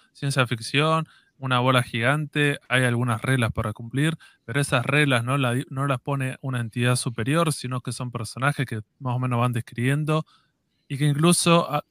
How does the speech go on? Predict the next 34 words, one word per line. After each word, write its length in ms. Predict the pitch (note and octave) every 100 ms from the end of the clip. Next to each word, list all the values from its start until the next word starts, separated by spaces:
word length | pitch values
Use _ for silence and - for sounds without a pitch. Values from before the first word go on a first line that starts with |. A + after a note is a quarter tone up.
| _
cuestiona 640 | - C3 - F#3 F3+ E3+ -
a 120 | C#3
esos 220 | C#3+ C#3 -
personajes, 680 | A2+ G#2 A#2+ D#3 D3 B2 A2+
porque 220 | A2+ -
al 80 | A#2+
principio 920 | A#2+ A#2 D#3 D3 C#3+ B2 A#2+ A2+ G#2+ A2
no 140 | C3
queda 140 | D#3 D3
bien 120 | C#3
en 120 | B2+
claro 280 | C3 C#3 C3+
cuáles 300 | - C3 B2
serían 240 | - C3
las 120 | C3 A#2+
reglas 260 | C3 B2
o 40 | A2+
lo 140 | A#2+
que 100 | A#2
hay 60 | C3
que 120 | C3
hacer, 360 | B2 D3+ D#3+ -
y 100 | D3+
el 120 | C3
que 100 | B2+
lo 80 | B2
explica 340 | - D3 D3
es 80 | C3
un 220 | B2 A#2+ A2+
par, 360 | C#3 D3 D#3 - _ _
pero 160 | C3 D3+
ese 200 | - C#3
par 240 | D3+ D#3+
después 400 | C#3+ - C#3+ D3